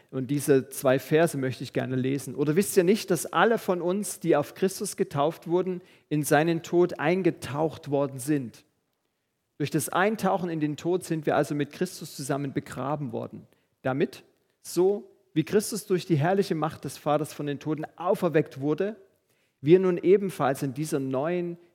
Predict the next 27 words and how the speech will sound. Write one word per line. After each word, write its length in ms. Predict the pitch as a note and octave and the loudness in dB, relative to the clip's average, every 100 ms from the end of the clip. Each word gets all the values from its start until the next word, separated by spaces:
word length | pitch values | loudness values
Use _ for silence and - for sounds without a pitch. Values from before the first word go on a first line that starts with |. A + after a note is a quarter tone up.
| _ | _
Wirklichkeit 880 | B2+ C#3+ D3+ C3+ - C3 B2+ C3 - _ _ _ | 2 2 2 -6 -4 -4 -4 -4 -10 _ _ _
leben.“ 580 | - A#2 A#2+ C3 B2 F#2+ - _ _ _ _ | -4 0 0 -2 -4 -12 -16 _ _ _ _
Also 200 | D#3+ D#3+ | 2 8
bei 120 | E3 | 8
dieser 240 | E3+ E3+ F3 | 8 4 4
Taufe, 580 | D#3 E3+ G#3+ A#3 A3 G#3 | 4 4 4 2 2 2
bei 100 | C3 | 2
der 160 | C#3+ - | 4 2
Taufhandlung 640 | - F3+ - F3+ F3 E3 | 0 -2 0 -2 -2 -2
selbst 360 | D#3 E3+ E3+ | 0 0 -2
gibt 180 | - D#3 | -8 -8
es 160 | D3+ - | -10 -8
diesen 320 | D3+ C#3+ C#3 | -8 -8 -8
Dreischritt. 720 | - C3 D3 - - A#2+ - _ _ _ | -2 0 0 -2 -8 -12 -14 _ _ _
Taufen 320 | - D#3 E3 | 0 0 0
ist 120 | D3+ - | -4 -4
Untertauchen 760 | E3+ F3 E3 C#3 C#3+ C#3+ D3 - _ | -2 0 0 0 0 -2 -8 -12 _
im 160 | - D3 | -4 0
Wasser. 340 | C#3 D3+ C#3 | 2 0 -2
Es 160 | A2+ A2 | -6 -4
gibt 280 | E3 D#3+ - | -2 -2 -4
dieses 260 | D#3+ D3 | -4 -4
in 180 | C3+ E3+ | -2 -2
seinen 320 | D#3+ D3+ D3+ | 2 2 0
Tod 240 | D3 D#3+ D#3+ | -2 -2 -2
hineingetaucht 920 | D3 C#3+ C3 F3 E3 D#3+ C3 B2 - | -2 -2 0 0 0 -2 -4 -6 -6
werden. 320 | C3 C3 F3 | -4 -2 -4